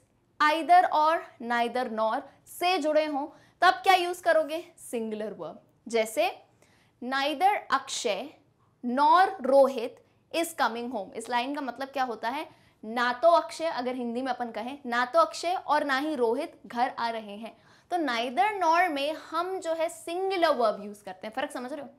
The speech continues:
राधा और मीरा, दो सब्जेक्ट की बात कर रही हूँ क्योंकि and से जुड़ा है, है ना, और यानी ये वाला और है, इंग्लिश वाला नहीं, हिंदी वाला और, जिसे हम इंग्लिश में क्या कहते हैं? And,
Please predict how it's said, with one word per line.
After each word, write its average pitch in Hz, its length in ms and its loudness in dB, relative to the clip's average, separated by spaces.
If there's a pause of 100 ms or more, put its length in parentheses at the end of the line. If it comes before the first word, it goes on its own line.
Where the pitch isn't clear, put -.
(300)
राधा 254 460 2 (220)
और 294 300 4
मीरा, 330 400 -2 (200)
दो 269 300 -4
सब्जेक्ट 285 380 -4
की 302 60 -10
बात 277 200 -2
कर 277 80 -6
रही 285 80 -8
हूँ 294 80 -12
क्योंकि - 240 -14 (100)
and 240 240 0
से 226 140 -6
जुड़ा 190 200 -12
है, - 160 -16 (380)
है 302 80 0
ना, 339 60 4
और 269 320 8
यानी 311 240 -2
ये 311 160 0
वाला 262 220 2
और 208 300 -6
है, 226 180 -20 (340)
इंग्लिश 285 320 -4
वाला 277 200 0
नहीं, 330 180 -4
हिंदी 233 340 -6
वाला 214 220 -4
और, - 280 -12 (580)
जिसे 240 160 -8
हम 294 360 -2
इंग्लिश 269 300 -4
में 311 80 -6
क्या 285 120 -2
कहते 269 220 -8
हैं? 370 260 -8
And, - 580 -12